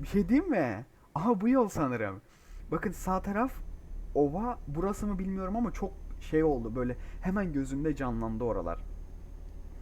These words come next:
Yine böyle değişik yollar var. Yine böyle keskin dönüşler var bu tarz gibi. Ee, ondan başka şu an dorsemizde, e, on dört ton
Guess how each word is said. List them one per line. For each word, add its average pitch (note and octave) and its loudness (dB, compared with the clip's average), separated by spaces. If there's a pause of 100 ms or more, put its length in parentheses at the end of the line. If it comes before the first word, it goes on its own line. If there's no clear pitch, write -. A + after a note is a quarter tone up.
(880)
Yine C#3+ 2
böyle C#3+ 4
değişik B2+ -2
yollar C3+ 2
var. C3+ -2
Yine A#2+ -2
böyle A#2+ -2 (200)
keskin C3 -2
dönüşler B2 0
var G#2+ 0
bu G#2+ -8
tarz G2 -4
gibi. G2 -4 (1600)
Ee, C#3 0
ondan G#3 0
başka A3 -4
şu - -4
an F#3+ -2 (560)
dorsemizde, D#3 0 (140)
e, A#2+ 0
on E3 2
dört D#3+ 2
ton D#3 -2